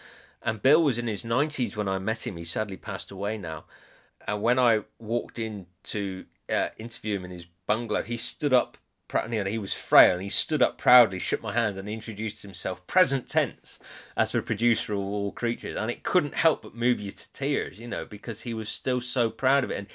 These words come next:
he got all that casting so, and he picked the right directors. You know, it was just, um, indeed, the new All Creatures is beautifully made and, and, and wonderfully acted. I obviously have a passion for the original. Um,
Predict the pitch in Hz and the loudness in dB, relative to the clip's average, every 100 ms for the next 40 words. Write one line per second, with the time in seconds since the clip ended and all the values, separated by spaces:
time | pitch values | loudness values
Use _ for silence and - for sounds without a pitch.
0 | - - - 165 139 131 123 143 131 123 | -20 -16 -6 -4 0 0 0 0 2 0
1 | - - 147 143 - 95 85 - - 131 | -2 -4 -2 -2 -6 -8 -8 -6 -6 -6
2 | 120 - - 131 117 - 143 - 117 113 | -8 -12 -4 -2 -2 -4 -6 -4 0 0
3 | 113 104 101 127 - 135 139 139 - _ | -2 -6 -2 -4 -2 -2 -2 -2 -14 _
4 | _ _ _ _ _ - 113 104 104 123 | _ _ _ _ _ -10 -4 -2 -2 -4
5 | - 147 139 - - 131 123 123 123 _ | -2 -4 -4 -10 -2 2 4 2 -6 _
6 | _ - _ _ _ - 160 151 135 156 | _ -20 _ _ _ 4 8 8 10 8
7 | 123 135 190 330 240 - 117 98 104 90 | 8 2 4 6 6 6 0 0 -2 -2
8 | 101 101 110 117 - 104 101 101 92 90 | -4 -2 0 0 0 -4 0 2 0 -2
9 | 98 101 101 - 101 95 107 95 - 95 | -6 -6 -6 -6 -8 -4 -4 -4 -2 -2
10 | 92 - 82 - - - - 120 127 104 | -2 -6 -14 -14 -20 -20 0 6 6 8
11 | 147 131 - 107 92 113 104 98 _ _ | 4 2 -2 -2 2 2 2 -4 _ _
12 | - - 107 - 110 - 98 98 95 107 | -6 0 0 -2 -8 -8 -6 -4 -2 2
13 | 147 113 80 85 110 - 107 104 104 101 | 0 0 -10 -10 -10 -10 -4 -2 -2 -6
14 | 104 | -14